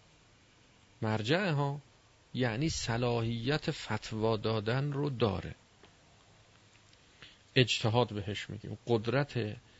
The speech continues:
کارشناسی این رو داره که فتوا بده، اظهار نه.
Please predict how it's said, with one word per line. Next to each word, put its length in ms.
کارشناسی 1120
این 300
رو 160
داره 400
که 200
فتوا 540
بده، 320
اظهار 400
نه. 100